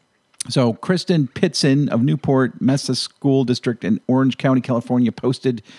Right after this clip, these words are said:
the video to her TikTok account. And then she goes ahead, you know, she does, she's just mocking, you know, the flag and just, just giggling and laughing.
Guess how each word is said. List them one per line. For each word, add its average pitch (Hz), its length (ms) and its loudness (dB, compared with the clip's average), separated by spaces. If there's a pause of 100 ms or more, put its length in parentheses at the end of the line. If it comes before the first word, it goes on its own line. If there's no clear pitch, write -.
(140)
the 110 100 0
video 117 300 2
to 120 220 -2
her 104 280 0 (300)
TikTok 110 520 -2
account. 147 420 0 (600)
And 104 220 0
then 104 200 2
she - 120 -6
goes 104 220 0
ahead, 90 280 0
you 82 100 0
know, 80 120 0
she - 140 -8
does, 90 240 -2
she's - 260 -10
just 110 220 -6
mocking, 85 480 -2
you 87 180 0
know, 85 220 0
the 80 100 -4
flag 87 520 -2
and 87 240 -2
just, - 320 -10
just - 280 -4
giggling 127 640 2
and 90 160 0
laughing. 127 680 0